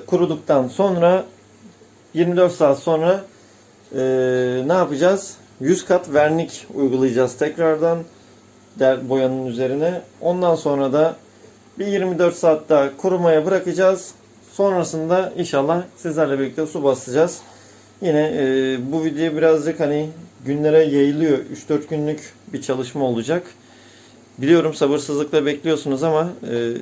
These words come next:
umarım beklediğimize değecek, güzel bir sonuç ortaya çıkacak diye ümit ediyorum arkadaşlar. Hani şu şekilde de göstereyim.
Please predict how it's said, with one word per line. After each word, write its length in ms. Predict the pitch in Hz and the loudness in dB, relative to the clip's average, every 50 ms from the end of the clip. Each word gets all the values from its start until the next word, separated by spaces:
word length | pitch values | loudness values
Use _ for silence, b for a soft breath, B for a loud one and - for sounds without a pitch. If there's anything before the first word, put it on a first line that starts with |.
| - - | -10 -8
umarım 360 | 165 156 135 131 131 143 151 156 - - - - - | -4 0 2 2 2 2 -2 -4 -8 -14 -10 -4 -4
beklediğimize 760 | 143 135 - 143 131 117 120 127 123 127 123 113 143 139 | -4 -2 -2 -4 -2 -2 -2 -2 -2 -4 -2 -2 -2 0
değecek, 360 | 127 139 135 120 120 135 135 - - - - - - - | 0 0 -2 0 -2 -4 -6 -8 -16 -20 -20 -20 -18 -10
güzel 280 | - 123 120 131 131 127 | -6 0 2 2 2 2
bir 60 | 131 | -2
sonuç 300 | 127 - 127 131 135 131 | -4 -6 -6 -6 -6 -6
ortaya 380 | - 127 123 113 - 135 139 135 | -4 -4 -4 -2 -2 -4 -6 -6
çıkacak 420 | - - 135 113 127 127 127 127 | -6 -10 -4 -4 -4 -4 -4 -6
diye 220 | 131 123 131 147 147 B B B B B B B B B B - | -4 -2 -2 -2 -2 B B B B B B B B B B -4
ümit 300 | 135 131 139 139 139 147 | -2 0 0 0 0 -2
ediyorum 360 | 131 113 127 135 127 127 123 | -2 0 0 0 0 0 0
arkadaşlar. 600 | 120 113 113 127 113 117 113 - - 139 143 143 - B B B B B B B B B B B B B B - - - | 0 0 -2 -2 -2 -2 -2 0 -2 -2 -2 -2 -8 B B B B B B B B B B B B B B -20 -16 -12
Hani 180 | - 127 120 117 | -8 -6 -6 -6
şu 160 | - 143 139 | -6 -8 -4
şekilde 400 | - 156 143 143 139 139 147 147 | -4 -4 -4 -4 -4 -4 -2 -2
de 80 | 151 | 0
göstereyim. 580 | 143 143 143 143 - - 156 147 151 151 165 | 0 0 0 -2 -2 -4 -2 0 0 -2 -2